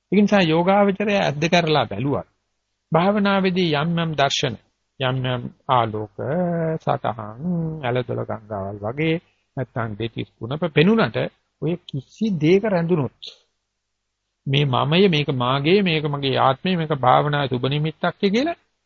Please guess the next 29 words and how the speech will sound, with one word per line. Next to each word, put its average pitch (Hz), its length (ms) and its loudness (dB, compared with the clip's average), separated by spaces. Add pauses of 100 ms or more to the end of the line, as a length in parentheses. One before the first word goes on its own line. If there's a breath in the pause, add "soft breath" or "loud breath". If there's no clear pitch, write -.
(120)
අනිවාර්යයෙන්ම 170 1040 0
එතන 160 240 -4
ටැග් 160 240 -4
ගහනවා. - 220 -20 (1300)
ඉදිරි 139 300 -2
ගමනක් 139 360 0
නෑ. 110 260 -6
අඩු 151 200 0
ගානේ 190 280 6
සතියවත් 175 380 2
නැතුව. - 280 -10 (800)
ඒ 214 40 2
නිසා 226 240 2
මෙව 208 240 2 (120)
හරහා 180 460 4
බලන්න. 110 340 2
එහෙම 127 200 -2
නැත්නම් 180 320 -4 (360)
ඒ 185 180 4
දැකපු 185 480 -2 (340)
දික්ඛින් 156 560 -2
මාමඤ්ඤ 151 580 2
මේක 123 300 -2
දැක්කා 113 400 -2
තමයි. 269 200 -4
දැක්කේ 147 300 -4
නෑ 196 160 0
කියන්න 113 260 -4
බෑ. 156 200 -2